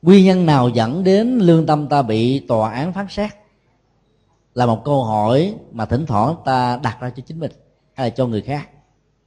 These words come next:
Khi mô tả và sử dụng khái niệm tòa án lương tâm,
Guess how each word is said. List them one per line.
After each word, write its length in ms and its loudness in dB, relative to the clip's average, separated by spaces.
Khi 320 4
mô 200 6
tả 300 0
và 120 4
sử 140 0
dụng 220 2
khái 240 0
niệm 360 0
tòa 220 -2
án 100 -4
lương 180 -2
tâm, 260 -2